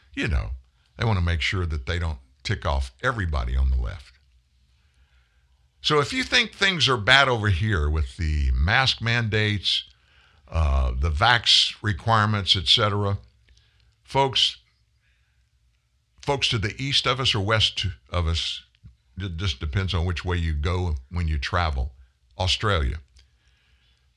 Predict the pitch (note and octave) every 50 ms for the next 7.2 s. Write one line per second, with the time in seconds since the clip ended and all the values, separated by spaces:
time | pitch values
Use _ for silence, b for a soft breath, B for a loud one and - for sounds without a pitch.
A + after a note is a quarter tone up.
0 | _ _ _ _ _ _ - - A#2+ B2+ A#2+ G2+ A2+ G#2+ G#2 G2 F2 F2 G2 F#2+
1 | F#2+ E2 - - F2+ F2 E2 D#2 - - D#2 D2 C#2+ D2+ E2 D#2+ C#2 C#2 C2+ C2
2 | - G#2 G#2 A#2 A#2+ A2+ - - A2 F#2 F#2 G2 G#2 A#2 B2 B2 G2+ F2 F#2+ F2+
3 | F2 E2 - - - G2+ G2 F#2+ F#2+ F2+ E2 D2 - - - D3 C#3 - - G2+
4 | E2 D#2 D#2 C#2 C2+ C2 C2+ C2+ - E2+ F2 F2 - - - D2+ D2+ F2 F#2 G2+
5 | G#2+ G2 F#2 F2 E2 F2 G#2 A#2 A#2 A2+ A2 G2+ - - - A2 G2+ G2+ G2 F#2+
6 | G2 F#2+ F#2 F2 E2 - - - G2+ F2 D2+ D#2+ G2+ A#2 - - - - F#2 F#2
7 | F#2+ F2+ - -